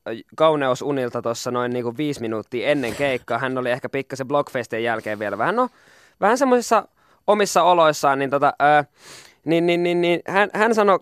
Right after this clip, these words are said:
keikan aikana mulle, mä sanoin vaan, että joo, pöljää lisää, pöljää lisää. Hän sanoi, että hän ei pysty enää soittaa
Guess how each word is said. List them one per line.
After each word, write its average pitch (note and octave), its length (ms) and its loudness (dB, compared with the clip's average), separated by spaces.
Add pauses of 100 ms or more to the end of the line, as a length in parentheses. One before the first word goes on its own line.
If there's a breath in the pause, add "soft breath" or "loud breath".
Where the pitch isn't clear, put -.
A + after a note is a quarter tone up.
keikan G3 320 2
aikana D#3 320 2
mulle, D3+ 240 0
mä E3 100 0
sanoin F3 280 2
vaan, D3+ 100 4
että D3 80 -2
joo, F#3 220 -2
pöljää G#3 300 4
lisää, D3 200 0
pöljää E3 300 2
lisää. C#3 180 0
Hän E3+ 180 2
sanoi, D#3+ 160 2
että D3+ 100 -4
hän E3+ 100 2
ei D#3+ 80 2
pysty D#3 400 -2
enää A2 200 -2
soittaa A2 360 -4